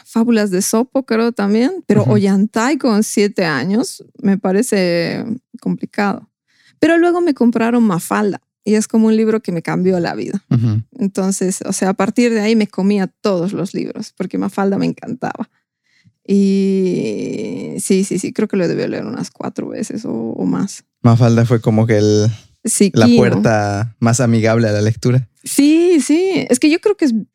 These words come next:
Speaker 1: súper importante saber leer. Después, cuando en la universidad, me acuerdo que teníamos una carre-, una materia que era pensamiento crítico. No sé si tú llevaste.
Speaker 2: No, yo no.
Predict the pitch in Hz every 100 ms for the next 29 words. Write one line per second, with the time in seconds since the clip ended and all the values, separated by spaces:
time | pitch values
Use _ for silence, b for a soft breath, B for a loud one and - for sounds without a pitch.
0 | _ _ - - 349 240 196 160 196 214
1 | 285 262 202 202 208 233 202 208 226 -
2 | 202 208 - 254 269 - 202 190 185 220
3 | - _ - 202 220 233 233 208 - 226
4 | 214 339 320 240 220 254 - 214 214 226
5 | 220 214 - 208 - 220 202 196 202 208
6 | - 240 - 185 - 196 208 190 - 190
7 | 190 226 349 302 285 226 - 185 - -
8 | - - b b - 117 110 101